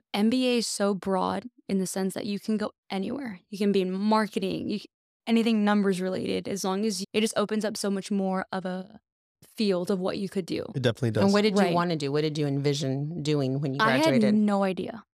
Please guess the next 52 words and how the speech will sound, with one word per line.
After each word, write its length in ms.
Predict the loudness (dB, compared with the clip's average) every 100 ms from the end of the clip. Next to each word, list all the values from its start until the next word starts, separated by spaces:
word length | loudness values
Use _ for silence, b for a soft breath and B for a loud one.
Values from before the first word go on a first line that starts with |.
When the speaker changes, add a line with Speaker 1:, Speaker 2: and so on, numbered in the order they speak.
| -6
Speaker 1:
I 60 | -2
had 260 | 0 0 2
no 220 | 0 2
idea 420 | 0 0 0 0
my 200 | 0 -2
dad 380 | -2 -2 -2 -4 -2
owned 200 | 0 2
a 60 |
business 340 | 2 0 -2 -4
at 140 | -6
this 140 | -6 -6
time, 400 | -4 -2 -2 -6 _ _ _
and 140 | -8 -6
it 40 |
was 120 | -6
super 420 | -6 -2 -2 0 -2
successful. 720 | -4 -8 -8 -8 -12 -14 -16 _ _ _ _ _ -10
And 140 | -8
I 80 | -4
remember 180 | -4 -4
telling 240 | -4 -4 -2
him, 160 | 0
"Why 100 | 0
don't 120 | -4 -4
you 80 | -6
just 220 | -6 -6
let 140 | -4
me 380 | -2 -2 -2 -4
work 240 | -4 -6 -6
for 120 | -6
you 200 | -4 -4
and 100 | -4
I 40 | -4
Speaker 3:
Mm-hmm. 100 | -2
Speaker 1:
can 200 | -2 0
run 180 | 0
it 120 | 0 -2
eventually?" 500 | -2 -4 -6 -8 -6
He's 100 | -6
like, 80 | -4
"I 60 |
don't 200 | -4 -4 -4
want 240 | -6 -6
you 60 | -10
here. 220 | -10 -10
I 100 | -8
don't 140 | -8 -6
want 240 | -8 -8
you 60 | -8
here. 140 | -10
It's 240 | -8 -6 -6
really, 380 | -6 -6 -8